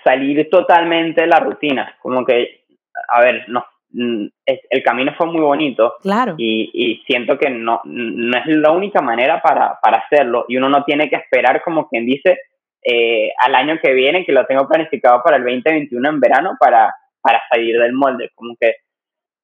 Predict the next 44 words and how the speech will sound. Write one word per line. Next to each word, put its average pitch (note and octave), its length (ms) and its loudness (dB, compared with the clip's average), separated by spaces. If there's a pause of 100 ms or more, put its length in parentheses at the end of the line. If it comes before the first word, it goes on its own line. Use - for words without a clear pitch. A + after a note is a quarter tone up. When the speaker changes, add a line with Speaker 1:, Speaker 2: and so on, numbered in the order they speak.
(680)
Speaker 1:
del D3+ 280 0
camino D3 340 0
una G3+ 100 4
de G3 60 4
las - 160 0
cosas C#3+ 300 0
que G3+ 180 -2
saqué B2 280 0
es - 120 -4
que E3 60 0
uno E3 260 2
tiene E3 260 -4
que, C#3 280 -2 (340)
que - 140 -12
conseguir A#2 500 -2
esos D#3 240 -2
momentos A#2 480 -2
en, D3 240 -4
en A2+ 320 -8
su, A#2 220 0
en A2 180 -8
su, G#2+ 480 -2 (260)
sí, F#3 80 0
en F#3+ 100 -4
su B2+ 100 -10
semana, C3+ 380 0
en B2+ 120 -6
su B2 80 -6
rutina, C3 440 -2
donde C#3 180 0
Speaker 2:
Ujú. A2+ 100 -4
Speaker 1:
tengas A#2 320 0 (400)
nada C3 460 2
para A2 140 2
escribir, C#3+ 600 0
para B2 200 2
reflexionar, A#2+ 640 -2
para A#2 140 0
descansar, B2+ 580 -2
para A#2 180 2
meditar A2 380 -2
en B2 80 0
algún A#2 260 -4
pensamiento, C3 720 -4